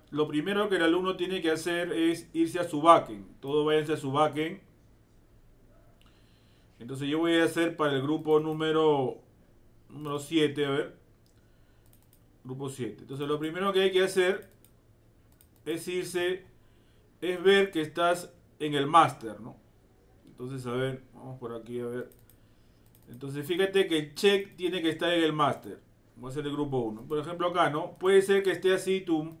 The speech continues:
tu máquina o tu rama esté... El check esté en tu rama.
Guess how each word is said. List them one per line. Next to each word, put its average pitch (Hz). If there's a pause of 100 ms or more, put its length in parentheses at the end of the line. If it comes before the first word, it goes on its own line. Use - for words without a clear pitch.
tu 143
máquina 160 (640)
o 135
tu 143
rama 175
esté... 165 (1160)
El 135
check 185
esté 151
en 165
tu 165
rama. 139